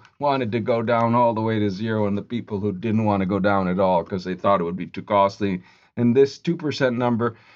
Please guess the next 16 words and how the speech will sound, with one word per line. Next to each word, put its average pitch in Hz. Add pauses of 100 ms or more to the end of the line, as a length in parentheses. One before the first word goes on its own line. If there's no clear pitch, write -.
(180)
started 143
out 131
as 120
just 208
a, 151 (360)
you 151
know, 156
a 151
very 185
pragmatic, 135 (100)
uh, 110
thing 131
without 139 (500)
any 95
substantial, 113
uh, 90